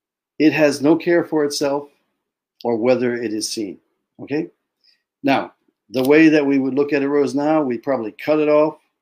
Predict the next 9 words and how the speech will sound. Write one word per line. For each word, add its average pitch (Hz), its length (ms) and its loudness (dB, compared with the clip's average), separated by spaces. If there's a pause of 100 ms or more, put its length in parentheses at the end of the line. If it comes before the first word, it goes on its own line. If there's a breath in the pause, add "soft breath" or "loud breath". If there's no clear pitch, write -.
(400)
take 147 240 0
it 151 120 0
down 147 260 2
into 143 180 -2
the 135 120 -4
lab, 143 420 0
cut 156 200 2
it 151 100 2
open. 147 520 0